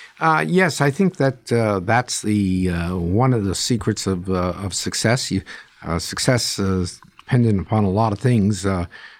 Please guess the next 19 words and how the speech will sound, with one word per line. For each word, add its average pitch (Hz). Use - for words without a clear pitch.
uh, 98
well-being 110
is 101
one 104
of 101
them. 113
Uh, 90
confidence. 127
Uh, 92
there's 98
the 123
old 110
question: 104
What 101
comes 104
first, 104
confidence 107
or 95
success? -